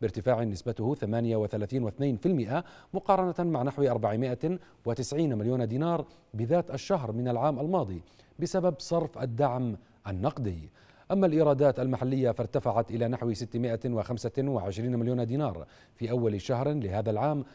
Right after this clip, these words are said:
مقابل خمسمائة وتسعين مليون دينار تقريبا، نتيجة زيادة الإيرادات الضريبية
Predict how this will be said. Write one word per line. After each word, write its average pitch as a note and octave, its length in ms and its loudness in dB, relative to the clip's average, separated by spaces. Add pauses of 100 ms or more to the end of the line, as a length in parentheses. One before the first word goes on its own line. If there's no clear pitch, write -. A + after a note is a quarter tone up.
(140)
مقابل D#3+ 360 0
خمسمائة B2+ 540 -4
وتسعين B2 580 -2
مليون A#2 300 0
دينار B2 240 0
تقريبا، D3 640 0 (320)
نتيجة D3+ 520 0
زيادة C3 360 0
الإيرادات A#2 500 2
الضريبية B2 640 -2